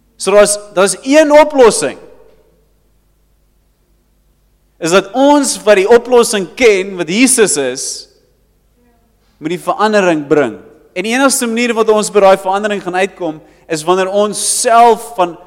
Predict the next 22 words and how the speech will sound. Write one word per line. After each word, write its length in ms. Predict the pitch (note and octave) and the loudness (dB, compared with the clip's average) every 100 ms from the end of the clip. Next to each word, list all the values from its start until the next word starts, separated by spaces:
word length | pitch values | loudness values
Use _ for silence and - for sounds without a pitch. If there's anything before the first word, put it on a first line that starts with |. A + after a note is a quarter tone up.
| - _ - | -20 _ -4
binnekant 640 | F3 A3 B3 - G3+ F3 F3 | -2 0 -2 -2 0 0 -2
af 140 | D#3 | -4
getransformeer 960 | - D3 E3+ F3 - D#3+ D3 D#3 E3+ F3 - | -6 -6 -2 -2 -4 -8 -6 0 0 0 -4
word, 320 | A#2+ A2+ A2+ _ _ | -10 -8 -12 _ _
sodat 240 | - F#3 F#3+ F#3 | -8 -4 -2 -4
ons 140 | F3+ | -6
die 60 | F3+ | -10
volheid 380 | - B3 B3+ - | -4 0 0 -4
van 80 | A3 | -10
die 80 | G3 | -6
beloftes 560 | G3 G3 G3+ G#3 F#3+ | -2 0 -2 -4 -6
in 80 | E3+ | -6
ons 140 | D#3+ - | -10 -6
eie 220 | G3+ B3 C4 | -2 0 0
lewens 480 | G#3+ G3+ F#3 F3+ - | 2 2 2 -4 -6
kan 160 | D3 | -6
sien 380 | C#3+ - E3 F#3+ _ _ - | -6 -8 -12 -16 _ _ -14
en 160 | E3+ | -10
ook 220 | F#3+ G3 G3 | -4 -4 -4
in 80 | |
die 60 | F#3 | -6
omgewing 640 | F3 - G3+ G#3 G3+ G3 | -6 -8 -6 -6 -6 -12